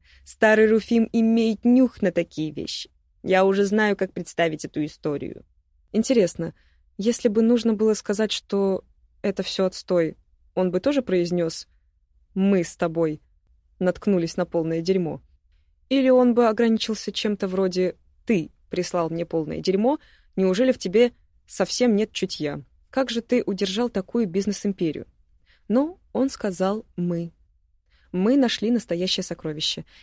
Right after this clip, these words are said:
и это «мы» вдохновляло и обещало успех. Дело было за малым,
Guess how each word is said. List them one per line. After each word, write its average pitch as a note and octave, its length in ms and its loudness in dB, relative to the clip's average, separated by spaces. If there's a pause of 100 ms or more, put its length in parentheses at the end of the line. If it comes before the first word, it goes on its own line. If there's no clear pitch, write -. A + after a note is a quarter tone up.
(180)
и G3 220 -2
это G3 260 -4
«мы» A3+ 360 2 (120)
вдохновляло F#3 720 -2
и - 160 -4
обещало F3+ 400 -4
успех. - 480 -10 (540)
Дело A3 240 2
было G#3 240 0
за A3+ 100 0
малым, F3 400 0